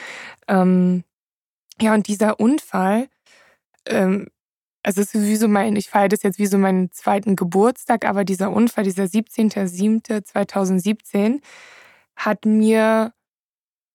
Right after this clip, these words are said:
so einen Anschwung gegeben, meine Ziele zu verfolgen, weil da ist mir noch mal bewusst geworden, okay, wir leben nicht, nicht unendlich. Du kannst aus der Haustür rausgehen und dann wirst du übersehen vom Auto oder vom L K W und dann ist das Leben vorbei.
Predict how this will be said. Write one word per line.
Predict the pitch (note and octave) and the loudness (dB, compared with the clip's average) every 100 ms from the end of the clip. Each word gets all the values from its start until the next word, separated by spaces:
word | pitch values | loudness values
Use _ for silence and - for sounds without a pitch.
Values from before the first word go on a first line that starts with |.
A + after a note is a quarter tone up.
| _ | _
so | G3 G#3 | -4 -2
einen | G#3+ - _ _ _ - | -2 -8 _ _ _ -4
Anschwung | A3 B3+ - G#3+ G#3+ | -2 -2 -2 0 2
gegeben, | G#3+ G3 G#3+ G#3+ G#3+ A#3 C#4+ E4 _ - | 0 0 -2 0 0 -2 -4 -10 _ -4
meine | G3+ G3+ G3 | 0 0 0
Ziele | - - A#3+ A3 | -2 0 2 0
zu | - F#3+ | -2 -6
verfolgen, | - G3 - G3+ F#3+ F#3+ F#3+ | -4 -6 -2 -2 0 0 -2
weil | G3+ | -2
da | G#3 | -2
ist | G#3+ - | -4 -2
mir | |
noch | G#3 G3 | 0 0
mal | G#3+ | 0
bewusst | G3 F#3+ G#3+ - | -2 -2 -4 -4
geworden, | G#3 G3 G3+ G#3+ | -4 -2 -2 -2
okay, | G3+ - A3 G#3 - - _ - | -6 -2 0 -2 -8 -20 _ 0
wir | G3 | 2
leben | F#3+ G#3+ A3 | 4 4 4
nicht, | G#3 G#3 - _ _ _ _ _ - | 4 2 -4 _ _ _ _ _ 0
nicht | G3+ - - - | 2 0 -4 0
unendlich. | F#3+ F#3+ F#3 E3+ F#3 F3+ - _ _ - | 0 2 0 -2 -4 -4 -8 _ _ -8
Du | |
kannst | G3 G#3 G#3 - - | -2 0 0 0 -4
aus | F#3+ | -6
der | - F#3+ F3+ F3+ | -4 -2 0 0
Haustür | G3 A3+ - G3+ | 0 0 -2 -2
rausgehen | F#3 G3 - G3+ F#3+ | 0 0 0 0 2
und | F#3+ F3+ | 2 0
dann | F#3 F3+ | 0 0
wirst | F#3 - | -2 -4
du | |
übersehen | F3+ F#3+ G3+ G#3 | -2 0 2 0
vom | - F#3+ | 0 0
Auto | G3+ G3+ - G3 | 2 0 0 -2
oder | F#3+ F3+ | 0 -2
vom | - F#3+ | -2 -2
L | A3 G#3 | 0 -2
K | - G3 | -2 -2
W | G3 | 0
und | F#3+ F#3 | 0 0
dann | F#3+ | 0
ist | G#3+ - - | -2 -4 -6
das | - | -2
Leben | F#3+ F#3 | 2 2
vorbei. | F3+ F3+ F#3 F#3 F3+ | 2 0 2 2 0